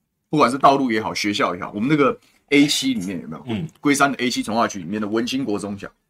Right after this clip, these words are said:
Speaker 1: 郑文灿当初说一百零九年要招生，我那时候怎么可能一百零九年要？那时候还是一块空的土地，然后建商全部大做广告，就让搬进来的人所有人都认知说学校已经快好了。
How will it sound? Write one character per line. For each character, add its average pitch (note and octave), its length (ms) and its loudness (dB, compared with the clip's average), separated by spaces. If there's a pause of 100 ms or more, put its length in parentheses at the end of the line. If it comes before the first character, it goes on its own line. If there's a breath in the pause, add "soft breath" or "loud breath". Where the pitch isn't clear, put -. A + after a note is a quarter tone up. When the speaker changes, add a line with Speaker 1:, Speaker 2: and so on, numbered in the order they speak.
(140)
Speaker 1:
郑 F3+ 140 -2
文 D3 60 -2
灿 D#3 140 -2
当 D3+ 140 -4
初 C#3+ 40 -6
说 D3 140 -8
一 F3 80 -10
百 A2 180 -2
零 G2+ 160 -6
九 G#2+ 160 -8
年 E2+ 160 -10
要 G#2+ 60 -10
招 G#2 220 -10
生， - 200 -12 (600)
我 F#2+ 140 -10
那 D3+ 40 -6
时 D#3 80 -6
候 D#3 60 -4
怎 F2 160 -8
么 G#2+ 160 -12
可 - 400 -8
能 F2 240 -12
一 A#2 80 -6
百 A2 140 -4
零 E2 120 -8
九 F#2 140 -8
年 E2 140 -6
要？ F#2 100 -10
那 D3+ 80 -6
时 D#3 80 -4
候 E3+ 160 2 (240 soft breath)
还 E3+ 100 -10
是 G3+ 120 -2
一 F3+ 40 -2
块 E3 300 2 (400)
空 G#3 240 4
的 E3+ 100 6
土 F2+ 200 -10
地， A#2 180 -4 (460)
然 C#3 100 4
后 E3 80 4
建 F3+ 180 8
商 F#3+ 240 6
全 F3 300 4
部 G3 160 2
大 F3 160 8
做 F3 160 2
广 F#2 160 -6
告， A2+ 240 -2 (420)
就 F#3+ 160 8
让 G#3 200 8
搬 G3+ 180 6
进 G3+ 120 -2
来 C#3+ 60 0
的 A2+ 60 0
人 A#2+ 80 -2
所 D#3 140 0
有 D3 80 4
人 A#2 80 -2
都 C3+ 100 -2
认 D#3+ 300 4
知 C3 240 -6
说 B2+ 340 -6 (400)
学 B2 160 -4
校 B2+ 160 4 (100)
已 F2+ 80 -12
经 G2+ 80 -8
快 A#2 160 -4
好 - 140 -8
了。 - 40 -20